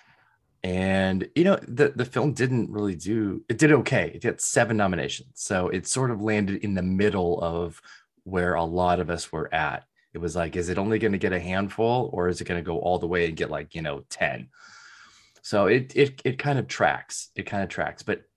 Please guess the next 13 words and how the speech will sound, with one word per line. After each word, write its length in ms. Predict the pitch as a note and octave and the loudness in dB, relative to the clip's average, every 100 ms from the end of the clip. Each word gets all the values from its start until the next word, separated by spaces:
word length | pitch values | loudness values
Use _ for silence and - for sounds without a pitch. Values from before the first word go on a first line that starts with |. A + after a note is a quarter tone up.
| _ - | _ 2
obviously, 920 | B2+ F#2 F#2 E2 - - F2 D#2+ - | 2 2 0 -2 -6 -4 -2 -2 -4
you 100 | F2+ | -4
know, 520 | E2+ E2 D#2 - - _ _ _ _ | -2 -2 -4 -8 -14 _ _ _ _
we're, 580 | G#2 G2+ F#2+ F#2+ F#2+ F#2 | -8 -6 -6 -4 0 0
we're 260 | - F#2 F2+ | -2 -2 0
missing 400 | G2 G#2 A2 F#2 | 2 2 0 -2
a 40 | |
pretty 280 | F2 A2+ F#2 | -2 -2 0
major 420 | F2+ F#2 E2+ F2 | 0 0 0 -4
name 400 | E2 E2+ F2+ F#2 | -4 -4 -2 -4
from 240 | E2 F2 E2 | -4 -6 -4
here, 260 | E2+ E2 | -4 -4
and, 300 | D#2+ D#2+ D2+ | -6 -8 -10